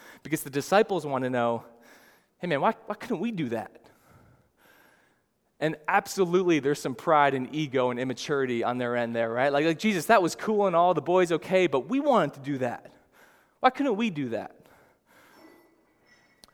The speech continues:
But their question is not as crazy as you might think.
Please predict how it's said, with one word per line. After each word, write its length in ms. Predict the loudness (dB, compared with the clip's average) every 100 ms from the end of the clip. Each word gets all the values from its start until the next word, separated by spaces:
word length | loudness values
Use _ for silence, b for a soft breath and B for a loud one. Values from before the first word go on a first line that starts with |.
| b
But 140 | -4 2
their 160 | 0
question 720 | 0 -2 0 0 -4 -12 -12 -16 b b b b b b b b
is 140 | -10 -2
not 160 | 0
as 100 | 0
crazy 460 | -2 0 0 0 -4
as 120 | -8
you 80 | -6
might 220 | -4 -6
think. 460 | -8 -16 -16 -20